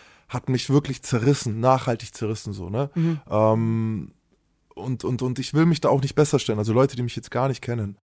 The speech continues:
Speaker 1: mir ist bewusst, ich bin ein Straftäter gewesen. Ich hab ins Gefängnis gehört. Ich bin zu Recht bestraft worden. Ich hab dreizehn Jahre bekommen mit einundzwanzig.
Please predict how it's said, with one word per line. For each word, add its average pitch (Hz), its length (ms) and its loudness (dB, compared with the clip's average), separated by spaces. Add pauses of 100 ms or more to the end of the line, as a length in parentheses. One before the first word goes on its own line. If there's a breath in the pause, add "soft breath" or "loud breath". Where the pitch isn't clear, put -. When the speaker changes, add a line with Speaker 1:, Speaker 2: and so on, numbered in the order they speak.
(180)
Speaker 1:
mir 123 360 2
ist - 240 -4
bewusst, 123 560 4
ich 135 220 -2
bin 131 140 0
ein 117 120 -2
Straftäter 120 480 -2
gewesen. 101 340 -6
Ich 135 200 -2
hab 120 140 0
ins 113 160 -6
Gefängnis 113 420 -4
gehört. 98 280 -2
Ich - 120 -10
bin 123 140 -2
zu - 120 -4
Recht 120 240 2
bestraft 101 280 -6
worden. - 80 -8
Ich - 80 -8
hab 120 140 -8
dreizehn 139 500 0
Jahre 120 280 4
bekommen 107 340 -2
mit 104 100 -4
einundzwanzig. 107 800 -4